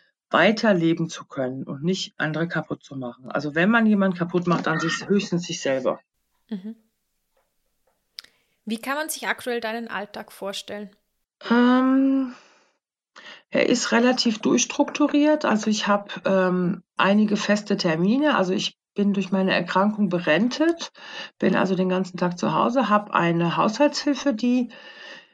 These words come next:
Speaker 1: kommt. Ich habe eine psychiatrische Pflegerin, die ich alle zwei Wochen sehe, und ich hab einmal die Woche Therapie. Das sind so die festen Termine, die ich hab.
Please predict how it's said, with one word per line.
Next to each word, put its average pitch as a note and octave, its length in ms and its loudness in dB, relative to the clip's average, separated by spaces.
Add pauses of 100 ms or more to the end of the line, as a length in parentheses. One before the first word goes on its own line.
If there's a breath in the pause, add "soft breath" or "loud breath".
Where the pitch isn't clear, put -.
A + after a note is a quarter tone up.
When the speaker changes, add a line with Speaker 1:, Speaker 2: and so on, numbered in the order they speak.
(520 loud breath)
Speaker 1:
kommt. C#4+ 500 4
Ich G#3 260 2
habe F#3 560 2
eine E3 880 2
psychiatrische F#3 640 0
Pflegerin, A#3+ 920 2
die A3+ 200 0
ich - 260 -6 (260)
alle A3+ 220 2
zwei A3 280 -2
Wochen A3+ 260 0
sehe, A3 260 2
und G3 140 -2
ich - 140 -4
hab G3 120 2
einmal F#3+ 260 4
die F3+ 140 -4
Woche E3+ 220 0
Therapie. E3+ 460 -2
Das E3+ 180 -2
sind F#3+ 160 -2
so F#3+ 140 0
die E3+ 100 0
festen F3 500 -4 (320)
Termine, F#3+ 380 4
die C4 160 0
ich - 160 -4
hab. - 240 2